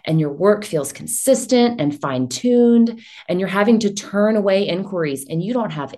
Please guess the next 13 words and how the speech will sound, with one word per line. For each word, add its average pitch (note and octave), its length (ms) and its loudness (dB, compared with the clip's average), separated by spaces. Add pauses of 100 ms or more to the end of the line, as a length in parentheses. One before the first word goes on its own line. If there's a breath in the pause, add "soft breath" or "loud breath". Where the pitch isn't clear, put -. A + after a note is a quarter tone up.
(100)
any G#3 360 2
guilt E3 340 2
about D3+ 340 -4
that F3+ 240 -4
because D#3 280 -8
you F3+ 120 -6
are D3 120 0
so F3+ 360 -2
certain F#3 460 -4
with C#3+ 160 -8
where D#3 220 -2
you F#3+ 200 -4
stand E3 640 -4